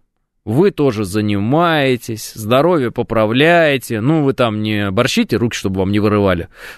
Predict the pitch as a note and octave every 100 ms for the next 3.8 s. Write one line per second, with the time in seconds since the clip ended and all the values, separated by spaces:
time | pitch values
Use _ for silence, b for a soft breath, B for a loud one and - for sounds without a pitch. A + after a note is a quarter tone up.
0 | - A2 D#3 F#3 _ _ _ - - -
1 | C4 A#3 G#3 _ B2+ F#3 A#3+ - E3+ F3
2 | F3+ F3 D#3+ D3 - - C#3 F3 B3 -
3 | _ C3+ C3 C#3 - G#3 A#3